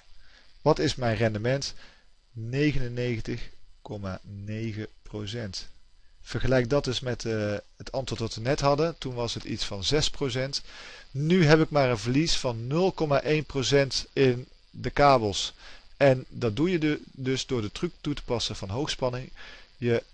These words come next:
zorgt dat de spanning in de kabels heel hoog wordt. Daardoor wordt de stroomsterkte in die kabels heel laag. En een lage stroomsterkte wil ook zeggen weinig verlies. En het mooie is,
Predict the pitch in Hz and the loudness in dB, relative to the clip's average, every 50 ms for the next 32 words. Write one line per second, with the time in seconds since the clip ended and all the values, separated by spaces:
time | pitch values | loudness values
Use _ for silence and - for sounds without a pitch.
0 | - - - - - - 156 156 139 107 - 107 - 98 - - - - 208 220 | -20 -20 -12 -8 -4 2 2 4 2 2 0 -6 -4 -2 -2 -2 0 6 6 8
1 | 220 185 151 139 - 139 127 117 - - 123 117 110 98 101 95 - 110 107 98 | 8 8 6 2 0 -2 -4 -2 2 4 6 6 6 4 2 -2 -2 -4 -4 -2
2 | 85 87 104 120 143 160 156 - 151 160 165 170 - - 131 120 127 123 120 110 | -2 0 4 6 6 4 4 4 4 4 4 2 0 -2 -2 0 2 2 2 2
3 | 113 107 104 101 104 98 - - 101 - - - - - 208 226 214 160 - - | 0 0 0 -2 -2 -4 -4 -4 -4 -4 -4 -4 -2 0 0 0 0 0 2 4
4 | 147 127 117 104 - - - - 107 98 95 - - 113 104 98 92 90 92 87 | 6 6 6 4 2 -2 -6 -6 -8 -8 -8 -6 -4 -2 -2 -2 -2 -2 -4 -6
5 | - - 98 92 90 87 82 82 90 95 101 117 139 160 - - - - - - | -6 -6 -6 -6 -6 -6 -6 -4 -2 0 2 4 8 12 12 12 12 12 12 6
6 | - - - - - - - 123 117 104 92 90 95 98 110 131 151 156 123 104 | -4 -12 -16 -20 -16 -6 -4 -4 -2 -2 -2 -2 0 2 4 6 6 6 4 2
7 | - - - 131 131 120 - - 123 120 117 107 - 113 98 101 101 95 95 - | 0 -2 -2 -4 -4 -4 -2 0 0 0 0 0 -2 -2 -2 -2 -4 -4 -6 -6
8 | - - 107 101 85 98 98 - - - - - - - 95 95 110 120 131 139 | -6 -4 -4 -4 -4 -6 -8 -10 -14 -18 -20 -18 -14 -10 -4 2 4 6 6 6
9 | 135 131 - - - 135 135 117 98 - - - - - - - - - - - | 4 0 -2 -4 -2 0 0 0 0 0 -2 -4 -6 -8 -10 -10 -14 -18 -20 -20
10 | - - - 127 117 104 101 120 131 147 151 131 123 - 127 151 160 - - | -18 -6 -2 -2 -2 -2 -2 0 2 4 4 4 4 4 2 2 2 2 2